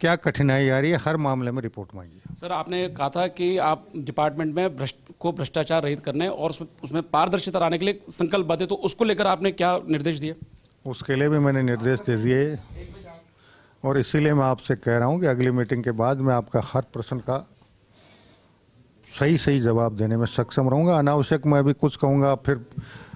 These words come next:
Speaker 1: बात कुछ दूसरी निकल के आएगी, तो मेरे हिसाब से वो ज़्यादा ठीक नहीं है। एक बार मैं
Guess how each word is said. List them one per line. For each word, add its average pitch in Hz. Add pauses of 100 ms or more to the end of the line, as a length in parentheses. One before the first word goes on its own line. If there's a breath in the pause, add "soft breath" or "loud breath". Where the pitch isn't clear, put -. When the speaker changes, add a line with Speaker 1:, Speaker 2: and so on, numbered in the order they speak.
(800 loud breath)
Speaker 1:
बात 127
कुछ -
दूसरी 147
निकल 139
के 139
आएगी, 151
तो 165
मेरे 143
हिसाब 135
से 135
वो 131
ज़्यादा 117 (680)
ठीक 139
नहीं 127
है। 226 (760 soft breath)
एक 131
बार 147
मैं 147